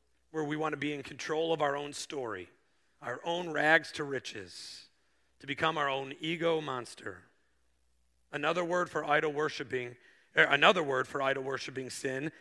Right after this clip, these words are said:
is when we do that for ourselves and we think we can manipulate the system. We think we can do all of these things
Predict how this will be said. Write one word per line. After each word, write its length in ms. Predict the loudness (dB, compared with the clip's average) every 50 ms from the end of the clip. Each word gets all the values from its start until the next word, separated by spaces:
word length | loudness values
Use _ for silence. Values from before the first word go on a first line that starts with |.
| _
is 340 | 2 4 4 4 2 0 -8 -4 -2
when 140 | -2 -2
we 100 | -2 -4
do 160 | -4 -4 2 4
that 160 | 4 4 4
for 140 | 2 2 2
ourselves 440 | 2 2 4 6 8 8 6 6 0 -12 -8 -8
and 120 | -4 0
we 100 | 0 0
think 280 | 2 4 2 2 2 2
we 120 | -2 0
can 160 | 2 0 2
manipulate 540 | 2 0 0 0 0 0 2 4 4 2 2
the 100 | 0 -6
system. 460 | -4 -2 -2 -2 0 2 2 2 2 0 -12 -20 -6
We 120 | -2 -2 -2
think 400 | -2 0 4 6 6 6 4 0
we 120 | -4 -2
can 180 | 0 0 0 0
do 280 | 0 0 0 2 4
all 220 | 6 6 6 4 4
of 100 | 0 0
these 260 | -4 -4 -4 -6 -4
things 840 | -2 0 0 0 -2 -4 -8 -14 -16 -16 -16 -16 -16 -16 -16 -20 -20